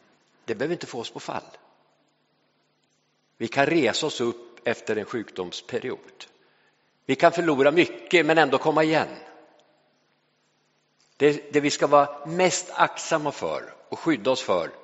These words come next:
det är synden. Det är nämligen så att den ondes huvudsakliga sysselsättning, det är att försöka att leda oss in i synden.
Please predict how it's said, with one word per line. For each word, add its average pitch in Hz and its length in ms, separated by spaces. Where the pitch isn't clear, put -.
det 90 100
är 90 40
synden. 85 460
Det 139 80
är 143 60
nämligen 131 280
så 120 140
att 117 120
den 123 160
ondes 127 760
huvudsakliga 117 720
sysselsättning, 117 800
det 127 120
är 123 60
att - 320
försöka 139 680
att - 200
leda 101 400
oss - 220
in 95 180
i - 20
synden. 90 420